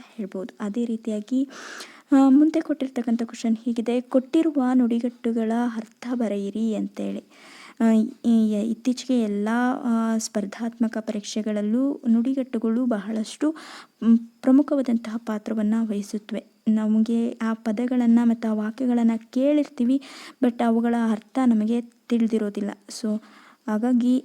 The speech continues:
ನುಡಿಗಟ್ಟುಗಳನ್ನ ತಿಳ್ಕೊಳ್ಳೋದು ಬಹಳಷ್ಟು ಅವಶ್ಯಕ ಆಗಿರತ್ತೆ. ಅಡ್ಡದಾರಿ ಹಿಡಿ ಅಂತೇಳಿ, ಅಂದ್ರೆ ಅಡ್ಡದಾರಿ ಹಿಡಿ ಅಂತ ಹೇಳಿದ್ರೆ, ಆ, ನ್ಯಾಯಸಮ್ಮತವಲ್ಲದ್ದನ್ನ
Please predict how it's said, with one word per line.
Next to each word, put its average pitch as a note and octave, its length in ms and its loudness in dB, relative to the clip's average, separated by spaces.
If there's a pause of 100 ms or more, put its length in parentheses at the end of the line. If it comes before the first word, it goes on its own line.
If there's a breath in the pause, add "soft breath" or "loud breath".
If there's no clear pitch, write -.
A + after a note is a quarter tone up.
(140)
ನುಡಿಗಟ್ಟುಗಳನ್ನ A#3 800 2
ತಿಳ್ಕೊಳ್ಳೋದು A3 680 -2
ಬಹಳಷ್ಟು G#3+ 480 -6
ಅವಶ್ಯಕ G#3+ 420 -6
ಆಗಿರತ್ತೆ. G3+ 500 -4 (460 loud breath)
ಅಡ್ಡದಾರಿ B3 840 2
ಹಿಡಿ A3 380 0
ಅಂತೇಳಿ, G3+ 600 -4
ಅಂದ್ರೆ A3+ 280 2
ಅಡ್ಡದಾರಿ A#3+ 680 -2
ಹಿಡಿ A3+ 260 2
ಅಂತ A3+ 220 2
ಹೇಳಿದ್ರೆ, B3 460 0 (920 loud breath)
ಆ, A#3+ 320 8
ನ್ಯಾಯಸಮ್ಮತವಲ್ಲದ್ದನ್ನ A#3 1600 6